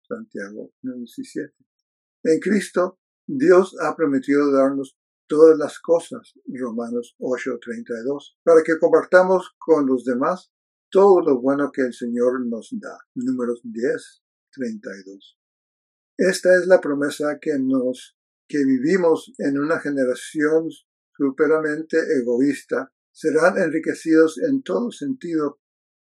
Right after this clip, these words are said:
para que en toda ocasión puedan ser generosos, y para que por medio de nosotros la generosidad de ustedes resulte en acciones de gracias a Dios.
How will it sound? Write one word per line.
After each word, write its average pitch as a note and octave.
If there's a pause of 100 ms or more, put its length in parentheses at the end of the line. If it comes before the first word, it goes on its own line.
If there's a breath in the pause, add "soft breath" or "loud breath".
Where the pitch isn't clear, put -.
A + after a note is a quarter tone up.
para C3+
que C#3
en B2
toda E3
ocasión C#3
puedan B2+
ser B2+
generosos, A2+ (460)
y D3+
para C#3+
que C#3+
por C3
medio D#3+
de D3
nosotros C#3+ (340)
la C#3
generosidad C#3
de D#3+
ustedes B2+ (280)
resulte D3
en B2+
acciones B2+
de B2+
gracias A2+ (100)
a B2
Dios. F#2